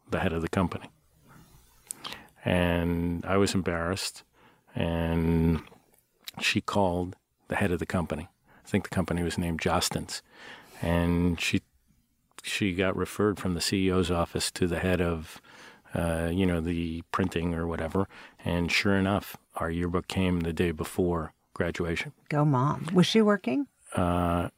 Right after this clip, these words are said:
Speaker 1: she tried to work.
Speaker 2: Yeah.
Speaker 1: Back then, people were discouraged from working. And she was incredibly
Speaker 2: She sounds pretty resourceful.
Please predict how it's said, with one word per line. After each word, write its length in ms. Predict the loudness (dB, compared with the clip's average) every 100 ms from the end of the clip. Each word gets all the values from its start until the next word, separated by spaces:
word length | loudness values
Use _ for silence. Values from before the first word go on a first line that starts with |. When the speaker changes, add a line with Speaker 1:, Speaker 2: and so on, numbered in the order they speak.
| _ _ _ -2
Speaker 1:
she 680 | 2 2 4 4 4 2 0
tried 400 | 0 2 2 2
to 100 | 0
work. 420 | -4 -4 -8 -14 _ -10
Speaker 2:
Yeah. 240 | -8 -8 -12 _ -2
Speaker 1:
Back 260 | 0 -2 -4
then, 760 | -2 0 2 2 0 0 -2
people 300 | -4 0 2
were 240 | 2 2 0
discouraged 540 | -2 -2 0 0 0
from 240 | -4 -6 -6
working. 360 | -4 0 -2 -2 -20 _ -20 _ -8
And 460 | -2 0 2 0 0
she 160 | 2 2
was 180 | 0
incredibly 1300 | -2 -4 -6 -2 0 0 -2 -6 -6 -4 -4 -4 -4 -10 -8
Speaker 2:
She 140 | -2
sounds 200 | 0 0
pretty 200 | 0 0
resourceful. 520 | 0 -2 -6 -8 -14